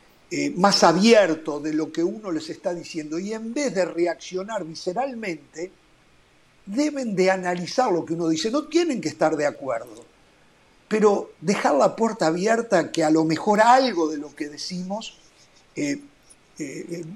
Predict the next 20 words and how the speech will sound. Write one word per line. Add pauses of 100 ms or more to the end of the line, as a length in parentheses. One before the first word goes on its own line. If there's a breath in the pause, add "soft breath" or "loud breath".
(200)
tiene
indicios
de
lo
que
después
se
ve
en
el
campo
de
juego
con
el
equipo.
Hoy
fue
una
muestra,